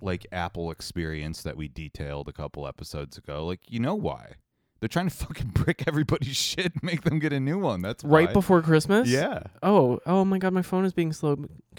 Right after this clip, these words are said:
Speaker 2: you get me a phone for Christmas?
Speaker 1: Right before the
Speaker 2: Wait.
Speaker 1: incoming chips shortage.
Speaker 2: Oh, whatever.
Speaker 1: You know?
Speaker 2: Honestly, at this point, take it. Give me, give me a Nokia. I want a brick back.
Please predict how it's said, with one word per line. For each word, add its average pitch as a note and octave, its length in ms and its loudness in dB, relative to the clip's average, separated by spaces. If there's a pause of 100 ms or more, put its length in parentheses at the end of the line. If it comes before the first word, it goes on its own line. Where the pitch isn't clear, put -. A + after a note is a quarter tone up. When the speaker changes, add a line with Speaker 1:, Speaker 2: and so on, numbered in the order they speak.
Speaker 2:
you G3+ 100 -2
get G3+ 100 -4
me G3+ 120 -2
a F#3+ 160 -4
phone E3+ 320 -6
for F#3 160 -8
Christmas? F#3 840 -8
Speaker 1:
Right G#3 220 -2
before E3+ 400 0
the G#2+ 140 -4
Speaker 2:
Wait. E2+ 60 -12
Speaker 1:
incoming F#2 520 -6
chips - 420 -14 (180)
shortage. F2+ 680 -10 (120)
Speaker 2:
Oh, C#3+ 120 -4
whatever. F2+ 720 -10
Speaker 1:
You E2+ 100 -6
know? F#2 280 -6 (140)
Speaker 2:
Honestly, D3+ 380 -4
at - 120 -10
this A2+ 120 -10
point, F2+ 240 -6
take - 240 -10
it. C2+ 140 -12 (100)
Give A#2 140 -10
me, A2 180 -6 (140)
give C#3 120 -6
me C#3 120 -2
a A2+ 40 0
Nokia. E2+ 520 -6 (260)
I C3+ 60 -4
want B2 140 -2
a D#2+ 60 -8
brick - 260 -6
back. - 320 -12